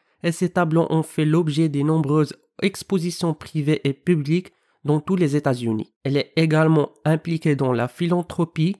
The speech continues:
faisant don de ses peintures et de produits à, de ses ventes à de nombreuses organisations caritatives. Son histoire pleine de persévérance face à son handicap et la détermination avec laquelle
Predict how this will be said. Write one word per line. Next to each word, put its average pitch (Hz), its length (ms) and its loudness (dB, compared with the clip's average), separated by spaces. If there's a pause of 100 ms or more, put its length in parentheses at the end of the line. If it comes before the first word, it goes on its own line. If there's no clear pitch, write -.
(220)
faisant 151 380 2
don 139 240 2
de 120 100 -4
ses 135 200 -2
peintures 143 640 0
et 135 60 0
de 127 120 -2
produits 151 560 0
à, 123 220 -2
de 127 120 -4
ses 135 260 -2
ventes 135 440 -2
à 131 100 -4
de 131 120 -2
nombreuses 147 480 2
organisations 135 680 0
caritatives. 160 720 -2 (240)
Son 139 260 0
histoire 143 460 0
pleine 160 340 0
de 139 120 2
persévérance 160 960 -2
face 151 300 -2
à 131 60 -2
son 139 260 -2
handicap 151 520 0
et 139 60 -4
la 123 100 -4
détermination 147 800 -4
avec 123 240 -4
laquelle 160 560 -2